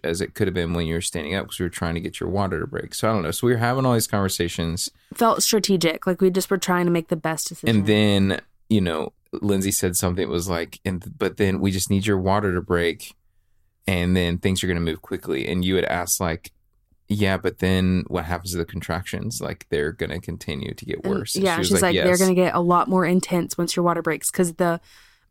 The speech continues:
Speaker 2: bag of water is basically acting as a pillow. So it's, it's painful, but it's, <laughs> it's not painful like it could be if your
Speaker 1: Yeah.
Speaker 2: water had already broken."
Speaker 1: So you had already made it to your barrier at, like,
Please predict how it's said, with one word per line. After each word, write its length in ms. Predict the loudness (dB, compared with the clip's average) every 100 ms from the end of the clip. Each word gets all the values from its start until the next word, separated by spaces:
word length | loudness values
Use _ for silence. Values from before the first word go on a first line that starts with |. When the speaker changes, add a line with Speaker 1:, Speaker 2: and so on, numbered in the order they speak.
| _
Speaker 2:
bag 460 | 6 8 8 6 4
of 160 | 2
water 320 | 4 6 4
is 100 | 4
basically 300 | 4 2 0
acting 340 | -2 -2 0 2
as 100 | 2
a 60 |
pillow. 460 | -2 -2 0 0 -2
So 240 | 0 2
it's, 320 | 0 0 -2 -2
it's 360 | -4 -2 -4 -6 -8 _ _ _
painful, 680 | 0 4 6 4 4 2 0 -12 _ _ _ _ _ _
but 200 | 0 2
it's, 280 | 0 0 -2 -4 -6 -12 -20
<laughs> 400 | _ _ _ _
it's 160 | -2 2
not 240 | 2 4
painful 1080 | 4 6 6 6 4 4 6 6 4 2 0
like 220 | 0 0
it 160 | -4 0
could 260 | 2 4
be 360 | 4 2 2 0
if 100 | 0
your 100 | 2
Speaker 1:
Yeah. 60 | 2
Speaker 2:
water 200 | 0 0
had 120 | 0
already 180 | 0 -2
broken." 360 | -4 -4 -8 -12 -6
Speaker 1:
So 120 | 0
you 140 | 4 4
had 80 |
already 360 | 4 4 4 6
made 240 | 6 6
it 160 | 4 2
to 120 | 2
your 120 | 2
barrier 560 | 4 2 2 0 0 0
at, 140 | 0 -2
like, 160 | -2